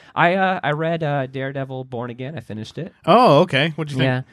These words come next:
Speaker 1: I, I thought it was fine. I really liked Man Without Fear more. I thought this, this story is a little more, um, scattered. Um,
Speaker 2: Oh,
Speaker 1: there wasn't
Speaker 2: okay.
Speaker 1: like a, a, a straight story from beginning to finish in this
Speaker 2: Mm.
Speaker 1: thing. I, I can see the, the, uh,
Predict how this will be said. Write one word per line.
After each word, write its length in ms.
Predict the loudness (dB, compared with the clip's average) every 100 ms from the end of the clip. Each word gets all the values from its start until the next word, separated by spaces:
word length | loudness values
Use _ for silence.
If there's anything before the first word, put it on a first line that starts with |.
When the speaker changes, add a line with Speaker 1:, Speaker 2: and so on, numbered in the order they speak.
| _ _
Speaker 1:
I, 280 | -2 0 0
I 40 |
thought 200 | 2 4
it 40 | 4
was 100 | 2
fine. 260 | 0 -2
I 40 | -2
really 180 | -4 0
liked 220 | -2 0
Man 140 | -4
Without 240 | -2 -4 -4
Fear 240 | -4 -4
more. 260 | -4 -4 -4
I 120 | -4
thought 280 | -2 -2 -2
this, 200 | -4 -6
this 260 | -8 -8
story 260 | -4 -2 0
is 60 | 0
a 20 |
little 160 | -2 -2
more, 320 | -2 0 0
um, 400 | 0 0 -2 -4
scattered. 520 | -4 -4 -2 -6 -10 -18 _ -2
Um, 100 | 4
Speaker 2:
Oh, 200 | 6 8
Speaker 1:
there 80 | 6
wasn't 220 | 6 4
Speaker 2:
okay. 40 | 4
Speaker 1:
like 140 | 4
a, 180 | 2 0 -2
a, 140 | -6 -8 _ _ -6
a 40 |
straight 360 | -4 -2 0 0
story 280 | -2 -2 -2
from 220 | -4 -10
beginning 300 | -8 -8 -8
to 60 | -10
finish 440 | -8 -8 -8 -6
in 120 | -2 0
this 260 | 0 0
Speaker 2:
Mm. 100 | 0
Speaker 1:
thing. 300 | -2 -2 -4
I, 200 | -2 -2 -4 _ -20 -14 -4
I 100 | 0
can 120 | 2
see 280 | 2 4 6
the, 520 | 6 6 6 6 2 0
the, 240 | 0 2
uh, 220 | 2 0